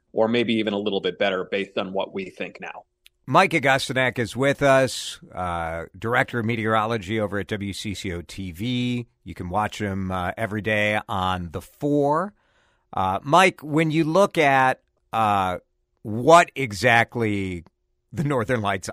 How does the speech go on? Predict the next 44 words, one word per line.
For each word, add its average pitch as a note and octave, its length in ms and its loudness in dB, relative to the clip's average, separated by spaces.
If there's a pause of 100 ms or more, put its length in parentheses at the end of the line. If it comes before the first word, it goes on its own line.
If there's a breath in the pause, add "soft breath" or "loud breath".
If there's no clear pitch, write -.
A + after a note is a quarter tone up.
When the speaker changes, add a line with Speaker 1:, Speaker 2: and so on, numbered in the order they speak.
Speaker 2:
are, D2+ 580 -2
I A#2 140 -6
think - 220 -2
a C#3 60 2
lot B2+ 200 2
of C3 80 -4
people, A2 440 -4 (200)
myself D#3+ 560 4
included, B2+ 480 0
don't D3+ 220 2
have C3 120 4
a A#2 60 -4
real A#2 260 0
good G2+ 200 -4
handle F#2+ 480 -2 (280 loud breath)
as G#2+ 180 0
to A2+ 100 -2
what's G2+ 240 -2
going F#2 320 -2
on. D2 260 -4
So A2 160 -6
what C#3+ 240 0
is C#3+ 240 -2
it? - 220 -14 (1080)
Speaker 1:
Uh, D3+ 340 4
I G3 120 2
don't D4+ 80 -4
know B3 80 4
if A#3 80 0
this F3 140 -2
helps G3 280 0
or F#3 60 0
not, A#2 260 0
but C3+ 220 -6
one F3 240 0
of C4 80 0
the F3+ 60 4
ways C#3 200 2
you B2 80 -10
can B2 120 -8
think B2 140 -12
about A2+ 300 0
it A#2 160 -6
is B2 400 -6